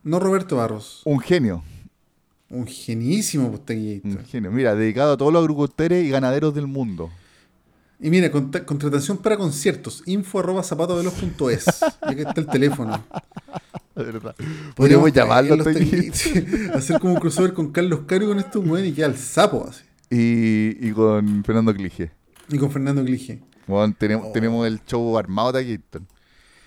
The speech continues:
Speaker 1: Si, weón, si uno hiciera un evento así, ¿se llenaría?
Speaker 2: Puta, es que depende de la difusión, Taquillator, siempre. Pero bueno, ya yo
Speaker 1: Sí.
Speaker 2: creo que teniendo a los buenos del Tractor Amarillo,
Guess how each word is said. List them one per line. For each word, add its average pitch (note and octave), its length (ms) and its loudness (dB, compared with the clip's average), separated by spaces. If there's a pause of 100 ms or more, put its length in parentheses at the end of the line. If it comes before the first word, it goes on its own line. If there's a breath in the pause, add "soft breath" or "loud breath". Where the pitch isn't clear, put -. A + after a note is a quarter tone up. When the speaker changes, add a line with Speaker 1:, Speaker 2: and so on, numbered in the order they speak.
(380 soft breath)
Speaker 1:
Si, - 160 -10
weón, G#3 200 6
si C4 180 4
uno B3+ 180 4
hiciera C4 260 2
un C4 100 4
evento A#3+ 380 2
así, B3+ 340 -2
¿se - 140 -4
llenaría? A#3+ 640 4 (1400)
Speaker 2:
Puta, C3 140 -2
es A#2 80 -4
que - 180 -12
depende G#2+ 340 -4
de G#2+ 40 -2
la G2+ 80 0
difusión, F#2+ 420 -8
Taquillator, B2 480 -14
siempre. - 380 -18 (160)
Pero G2+ 160 -4
bueno, G#2 200 0
ya G#2 280 2
yo A#2+ 100 2
Speaker 1:
Sí. A#2 60 0
Speaker 2:
creo A#2+ 160 0
que A#2+ 260 -4 (300 soft breath)
teniendo C#3 400 4
a D3 60 8
los C#3 220 0
buenos C#3 320 0
del C3 140 -8
Tractor B2+ 380 -2
Amarillo, A#2+ 560 2